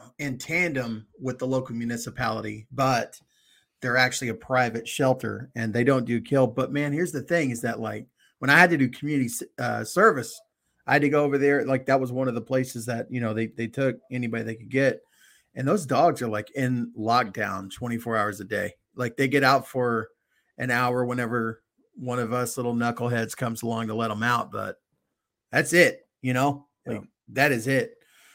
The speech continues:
Speaker 1: But
Speaker 2: Yeah.
Speaker 1: here's the thing, man. My least libertarian view,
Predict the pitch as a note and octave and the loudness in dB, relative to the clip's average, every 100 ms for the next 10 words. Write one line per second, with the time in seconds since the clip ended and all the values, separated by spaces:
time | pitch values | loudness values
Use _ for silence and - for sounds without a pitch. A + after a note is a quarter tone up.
0 | - E3+ A#3 D3+ - E3 A3+ F3 C3 A#2+ | 4 10 12 10 6 4 4 4 2 2
1 | C3+ B2+ C#3 F3 C#3 D#3 F#3+ C3+ D3+ G3 | 2 -2 -4 -6 0 2 4 2 0 -2
2 | G3 - C3+ D3+ D#3+ C3+ D#3 D3 C#3+ C3 | -6 -6 -2 -2 -4 -6 -6 -4 -4 -4
3 | A#2 B2 A#2+ G#2 G#2 | -4 -6 -6 -8 -10